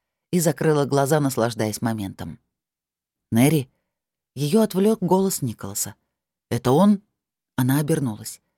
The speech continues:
Николас протягивал ей раскрытую ладонь, с которой свисал шёлковый шейный платок, белоснежный, отороченный кружевом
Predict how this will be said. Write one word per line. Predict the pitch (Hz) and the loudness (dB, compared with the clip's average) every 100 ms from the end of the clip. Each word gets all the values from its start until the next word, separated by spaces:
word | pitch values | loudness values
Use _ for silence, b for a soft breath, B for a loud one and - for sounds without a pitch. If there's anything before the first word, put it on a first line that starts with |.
| _ _ _ _ _ - | _ _ _ _ _ 0
Николас | 202 226 208 185 | 2 4 2 2
протягивал | - 165 185 180 160 156 | 0 2 2 2 2 2
ей | 156 165 | 2 2
раскрытую | 151 - 160 156 151 | 0 0 -2 2 2
ладонь, | 139 139 208 208 | 2 2 2 2
с | - | 0
которой | 143 180 170 | 0 2 0
свисал | 143 143 185 175 | -2 0 0 0
шёлковый | 190 185 165 156 | 0 0 0 0
шейный | - 170 165 | 0 0 0
платок, | 160 180 - 113 - _ _ _ _ | 0 -2 -2 -8 -12 _ _ _ _
белоснежный, | 185 160 120 - 135 165 147 135 | 0 0 -2 -2 0 0 0 0
отороченный | 123 143 170 - 139 131 | 0 2 0 0 -2 -2
кружевом | - 151 175 165 143 | -2 -2 0 0 -2